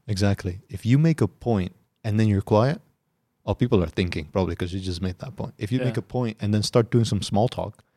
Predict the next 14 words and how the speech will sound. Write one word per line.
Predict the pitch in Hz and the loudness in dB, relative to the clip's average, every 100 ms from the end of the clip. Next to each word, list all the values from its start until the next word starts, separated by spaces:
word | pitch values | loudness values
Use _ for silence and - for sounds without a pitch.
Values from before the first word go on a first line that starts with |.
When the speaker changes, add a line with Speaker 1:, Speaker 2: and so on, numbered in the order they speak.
| _ | _
Speaker 1:
<laughs> | _ - | _ 0
then | 131 170 | 4 4
the | |
people | - 240 185 | 6 4 6
are | 113 123 | 4 4
like, | 120 - - | 4 2 0
<laughs> | - _ | -18 _
"What's | 143 135 | 4 6
going | 147 127 | 4 4
on?" | 117 220 214 - | 6 4 2 2
<laughs> | - - 143 | 6 6 4
Speaker 2:
Exactly. | - 175 - 123 | 2 0 0 -4
They, | 120 135 | 0 0
they, | 131 139 | -2 -6